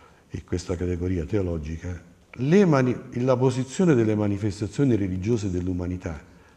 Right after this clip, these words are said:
sia nelle forme personali che nelle espressioni collettive, risulta decisamente connessa con l'agire di Dio, ovviamente soltanto nelle sue forme autentiche e non già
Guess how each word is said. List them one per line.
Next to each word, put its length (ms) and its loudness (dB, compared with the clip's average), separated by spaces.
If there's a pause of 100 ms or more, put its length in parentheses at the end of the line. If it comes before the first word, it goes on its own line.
sia 400 0
nelle 220 0
forme 380 -2
personali 720 -2 (440)
che 100 -4
nelle 220 -2
espressioni 640 -2
collettive, 840 -2 (320)
risulta 600 -4
decisamente 800 -4
connessa 760 -6 (340)
con 200 -4
l'agire 440 -2
di 140 -4
Dio, 420 -8 (540)
ovviamente 580 -2
soltanto 500 -8
nelle 180 -6
sue 100 -8
forme 320 -6
autentiche 640 -6 (840)
e 100 -14
non 220 -4
già 300 -4